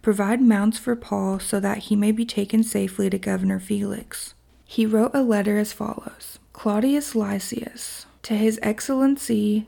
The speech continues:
Governor Felix, greetings. This man was seized by the Jews and they were about to kill him. But I came with my troops and rescued him, for I had learned that he is a Roman citizen. I wanted to know why they were accusing him, so I brought him to their Sanhedrin.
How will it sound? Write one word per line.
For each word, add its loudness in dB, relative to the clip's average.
Governor 4
Felix, -6
greetings. 2
This 4
man 8
was 4
seized -2
by 2
the 0
Jews 0
and 4
they 4
were 2
about -2
to -12
kill -4
him. -6
But 2
I 4
came 2
with 2
my 2
troops -2
and 2
rescued -4
him, -10
for 0
I 4
had 2
learned 2
that 0
he 0
is 0
a 2
Roman 2
citizen. -2
I 2
wanted 4
to 0
know 6
why 2
they 2
were 2
accusing -2
him, -4
so 0
I 4
brought 2
him 6
to 0
their 2
Sanhedrin. -2